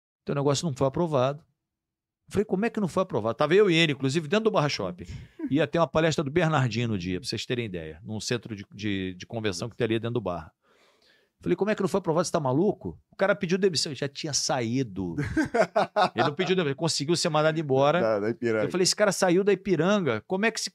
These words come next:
Speaker 1: como é que," "Não, não, mas não foi o superintendente resolveu não aprovar." Eu falei assim,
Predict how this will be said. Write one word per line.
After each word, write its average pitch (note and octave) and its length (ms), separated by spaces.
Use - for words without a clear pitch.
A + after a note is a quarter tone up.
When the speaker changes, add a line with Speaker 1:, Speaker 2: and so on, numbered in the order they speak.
Speaker 1:
como G3 160
é A3+ 80
que," A3 160
"Não, E3+ 260
não, G3+ 160
mas F#3 140
não E3 80
foi F#3+ 160
o F#3+ 100
superintendente D#3+ 600
resolveu D#3+ 320
não E3 80
aprovar." A2+ 440
Eu G2+ 60
falei - 200
assim, - 180